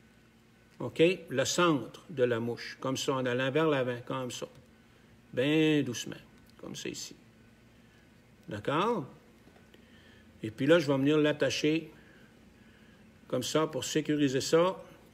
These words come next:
comme ça. D'accord ? Alors ça, ça donne la partie du centre de la mouche. Ensuite,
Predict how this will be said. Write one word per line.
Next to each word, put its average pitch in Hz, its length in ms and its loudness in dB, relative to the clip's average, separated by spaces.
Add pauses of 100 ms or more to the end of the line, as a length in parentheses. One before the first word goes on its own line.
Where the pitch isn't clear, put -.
(140)
comme 139 280 2
ça. - 160 -10 (1700)
D'accord ? 160 480 -4 (360)
Alors 120 220 -4
ça, 202 160 2
ça 165 180 2
donne 180 380 4 (1700)
la 139 120 2
partie 147 480 -2
du 139 120 -8
centre 170 480 2
de 135 80 0
la 127 160 0
mouche. - 320 -10
Ensuite, 190 400 4